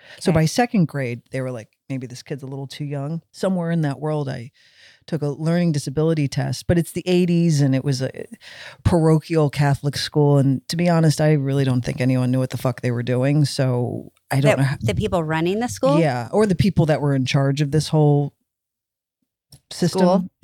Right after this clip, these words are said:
Speaker 1: Yeah. So I don't know how, <laughs> so something was off there, but I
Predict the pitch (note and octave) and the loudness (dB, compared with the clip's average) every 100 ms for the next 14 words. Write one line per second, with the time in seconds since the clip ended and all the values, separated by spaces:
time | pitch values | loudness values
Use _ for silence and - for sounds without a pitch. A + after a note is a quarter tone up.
0 | - - E3 E3 C3+ C3+ - - F#3 E3+ | -6 -4 -2 0 -2 -4 -8 2 2 4
1 | E3 F3 E3 D#3 D3+ D3+ D#3 C3+ C3 F#3+ | 2 2 2 4 4 4 4 2 0 -2
2 | - - A3+ - - G#3+ D#3 A#3 - - | -6 -12 -2 2 2 2 2 0 -2 -6
3 | - - D#4+ C4 B3+ - - B2+ - G3+ | -8 -4 -4 -4 -4 -10 -20 -20 -16 -12
4 | G3+ A#3 A3+ A3+ F#3 D#3+ C#3 C#3+ D#3 - | -2 2 2 2 2 2 0 -2 -2 0
5 | F#3 F#3 F3 - _ _ _ D#3 D3 C#3 | 0 2 0 -6 _ _ _ 0 0 0
6 | D#3 D#3+ D3+ | 0 0 -4